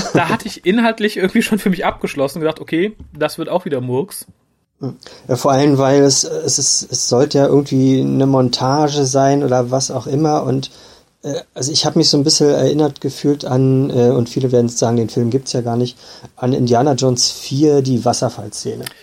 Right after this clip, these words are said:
Speaker 1: Hab ich nicht gesehen, muss ich gestehen.
Speaker 2: <laughs> Also, äh, zur Erklärung, da, äh, sitzen sie halt in irgend so einem Boot und, äh, und dann, oh, da kommt ein Wasserfall. Und, äh, dann fahren sie da runter und das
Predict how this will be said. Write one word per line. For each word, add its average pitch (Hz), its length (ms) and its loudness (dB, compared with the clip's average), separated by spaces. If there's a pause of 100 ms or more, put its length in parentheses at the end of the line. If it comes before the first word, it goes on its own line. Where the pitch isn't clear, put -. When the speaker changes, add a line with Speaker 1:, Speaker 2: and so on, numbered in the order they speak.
(260)
Speaker 1:
Hab 175 220 -8
ich - 300 -12
nicht 156 280 -10
gesehen, 151 320 -4
muss 120 140 -4
ich - 60 -12
gestehen. - 840 -2
Speaker 2:
<laughs> - 20 2 (720)
Also, 139 180 4
äh, 170 380 -2
zur 143 160 2
Erklärung, 160 580 2
da, 135 340 0
äh, - 360 -8
sitzen 143 460 0
sie 135 120 4
halt 135 180 2
in 139 100 0
irgend 139 260 0
so 139 100 0
einem 117 160 0
Boot 180 400 2
und, 143 340 -4
äh, 135 280 0 (600)
und 139 160 -4
dann, 147 320 -4 (220)
oh, 202 260 6
da 160 120 4
kommt 160 180 0
ein 143 140 4
Wasserfall. 127 560 0
Und, - 280 -4 (520)
äh, 151 220 2 (320)
dann 143 180 -2
fahren 160 200 2
sie 151 80 -2
da 131 100 4
runter 143 440 2
und 139 160 0
das - 360 -4